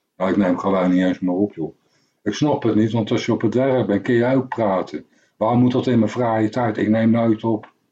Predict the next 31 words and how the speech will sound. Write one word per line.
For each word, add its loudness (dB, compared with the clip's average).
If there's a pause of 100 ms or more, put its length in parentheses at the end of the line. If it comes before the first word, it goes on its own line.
(640)
En, 0
en 0
toch 0
blijft -2
hij 2
bellen. -2 (680)
Maar -2
ik -4
heb -2
gewoon 0
niet 4
opgenomen, -2
want -4
ik -2
ben 0
er -2
helemaal 2
klaar -2
mee. -8 (340)
Werk -2
en 2
privé, 0
altijd 0
gescheiden -6
houden. -4
Ga -2
nooit 2
met -2
je -6
collega's -4
om. -16